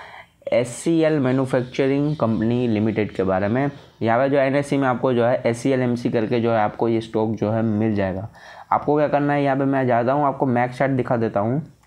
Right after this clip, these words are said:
तो कंपनी देखो, कितने अच्छे लेवल पे थी, लेकिन जो है, धड़ांग से देके गिर गई है। यहाँ पे देख लो, टू थाउजेंड एट की जो बात करें, तो ये देख लो,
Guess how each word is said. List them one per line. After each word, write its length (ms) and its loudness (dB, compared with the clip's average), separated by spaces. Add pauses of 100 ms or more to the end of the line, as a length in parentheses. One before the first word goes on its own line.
(1000)
तो 80 -2
कंपनी 420 2
देखो, 320 2
कितने 460 0
अच्छे 300 0
लेवल 380 2
पे 160 0
थी, 280 2
लेकिन 520 2
जो 120 2
है, 220 0 (120)
धड़ांग 400 2
से 140 -2
देके 300 0 (120)
गिर 160 2
गई 260 2
है। 100 2
यहाँ 220 0
पे 80 0
देख 200 0
लो, 100 2
टू 140 -2
थाउजेंड 400 2 (100)
एट 280 0 (100)
की 180 2
जो 100 2
बात 340 0
करें, 280 0 (600)
तो 80 0
ये 240 2
देख 240 0
लो, 200 2